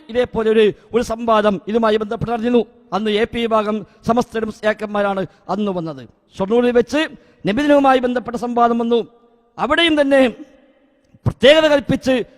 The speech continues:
ആഘോഷിക്കൽ എന്ന ഭാഗം പറഞ്ഞപ്പോഴാണ് പിറ്റേന്ന് സിറാജിൽ ന്യൂസ് വന്നു, പ്രത്യേകത കൽപ്പിക്കാതെ നബിദിനം ആഘോഷിക്കാമെന്ന് മുജാഹിദീങ്ങൾ സമ്മതിച്ചു എന്ന്. അങ്ങനെ വാർത്ത ഉണ്ടാക്കല്. സിറാജിൽ ന്യൂസ് അതാണ്, നബിദിനം ആഘോഷിക്കാമെന്ന് മുജാഹിദുകൾ സമ്മതിക്കുന്നു എന്നാ.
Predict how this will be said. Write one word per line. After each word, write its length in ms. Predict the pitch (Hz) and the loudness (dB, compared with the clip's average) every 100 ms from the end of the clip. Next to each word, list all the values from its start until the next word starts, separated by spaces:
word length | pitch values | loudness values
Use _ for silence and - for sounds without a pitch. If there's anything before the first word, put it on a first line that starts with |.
| _ _ 165 | _ _ -2
ആഘോഷിക്കൽ 680 | 240 254 262 - - 247 | -2 4 2 2 -2 0
എന്ന 160 | 240 233 | 2 0
ഭാഗം 320 | 233 233 240 | 0 0 -2
പറഞ്ഞപ്പോഴാണ് 600 | 233 233 226 220 214 208 | -8 -8 -4 -2 -2 -2
പിറ്റേന്ന് 500 | - _ - - 226 | -6 _ -14 -6 -6
സിറാജിൽ 440 | - 208 240 233 233 | -2 2 2 2 -2
ന്യൂസ് 260 | 240 - | -2 0
വന്നു, 380 | 247 240 240 214 - _ _ _ - | 0 2 2 2 -4 _ _ _ -8
പ്രത്യേകത 380 | - - 226 240 | -8 -2 2 2
കൽപ്പിക്കാതെ 840 | 226 220 - 277 - 285 294 330 - - _ 196 | 0 -4 -2 -6 2 4 6 4 2 -18 _ -6
നബിദിനം 420 | 226 226 226 214 | -4 -2 0 0
ആഘോഷിക്കാമെന്ന് 640 | 226 220 214 220 214 214 | 0 0 -2 -4 -2 -2
മുജാഹിദീങ്ങൾ 460 | 208 208 202 196 190 | -2 0 2 -2 -4
സമ്മതിച്ചു 560 | 180 180 175 - 156 | -8 -8 -8 -6 -8
എന്ന്. 120 | 151 147 - _ _ _ _ | -8 -12 -14 _ _ _ _
അങ്ങനെ 160 | 185 202 | -8 -6
വാർത്ത 280 | 185 190 214 | -4 -6 -8
ഉണ്ടാക്കല്. 340 | 190 156 139 - _ _ _ _ _ _ _ - | -8 -8 -10 -12 _ _ _ _ _ _ _ -8
സിറാജിൽ 340 | 185 247 262 | 0 2 2
ന്യൂസ് 260 | 269 285 294 | 2 0 2
അതാണ്, 300 | 285 269 233 - _ _ - | 2 2 -2 -12 _ _ -8
നബിദിനം 440 | 220 285 285 262 | -6 0 2 4
ആഘോഷിക്കാമെന്ന് 760 | 254 285 294 - 269 262 262 254 | 4 6 6 4 0 -2 -2 -4
മുജാഹിദുകൾ 440 | 240 254 254 247 | -2 0 2 0
സമ്മതിക്കുന്നു 580 | 240 240 233 226 - 202 | -4 -6 -6 -6 -6 -2
എന്നാ. 220 | 196 147 | -2 -4